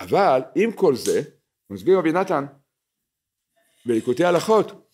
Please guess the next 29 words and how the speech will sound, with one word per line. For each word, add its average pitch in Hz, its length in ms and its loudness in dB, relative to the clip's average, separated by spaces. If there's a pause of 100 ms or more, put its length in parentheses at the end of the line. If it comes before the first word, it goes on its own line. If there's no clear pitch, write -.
(340)
עם 214 160 2
כל 202 140 6
זה 175 120 2
יש 202 240 4
לנו 190 140 0
ניסיון. 131 520 0 (540)
עם 127 120 0
כל 233 220 6
זה 202 120 4
יש 196 180 4
לנו 170 120 -2
ניסיון 123 440 -2
בזה. 85 220 -8 (300)
יש 143 140 0
לנו 180 140 -2
בחירה. 160 400 0 (1080)
כדי 120 180 -6
שלא 147 240 2
תתבטל 170 500 0
הבחירה 190 400 0
מעלינו 190 420 2
לגמרי, 151 480 2 (380)
ונקבל 123 380 0
במתנת 190 500 0
בחירה, 190 400 0 (340)
אז 127 100 -2
הקדוש 156 300 2
ברוך 202 140 0
הוא 185 260 2